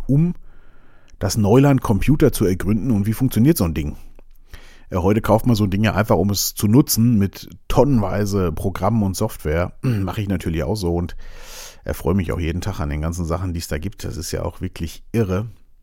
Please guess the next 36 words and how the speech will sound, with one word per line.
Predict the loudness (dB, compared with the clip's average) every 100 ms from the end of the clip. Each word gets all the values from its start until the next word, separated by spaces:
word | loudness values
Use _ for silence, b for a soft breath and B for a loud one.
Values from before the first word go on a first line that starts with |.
| _ _ _ _ _ _ _ -20 -20 B B B B
Ich | -6
bekomme | 0 6 6 6
allerdings | 4 4 2 2
manchmal, | 0 0 0 2 2 2
ich | -2
weiß | -4 -4
gar | -2
nicht, | 0
ob | 0
ich |
das | -2
schon | -4 -4
mal |
erwähnte, | -2 -4 -4 -4
irgendwann | -4 -2 -2
auch | -4
echt | -4 -8
so | -4
ein | -4
bisschen | -4 -2 -4 -4
Ehrfurcht. | -4 0 0 -2 -4 -2 -4 -8 -16
Äh, | -8 -4 0 0 0 -4 -10 -12
das | -8 -4
habe | -2 0
ich |
meinen | 0 -2
Kindern | 0 -2 0
auch | -2
schon | -4 -6
ab | -4
und | -4
zu | -2
mal | -4
erzählt | -4 -4 -4 -2 -4
und | -6
auch | -6 -8 -10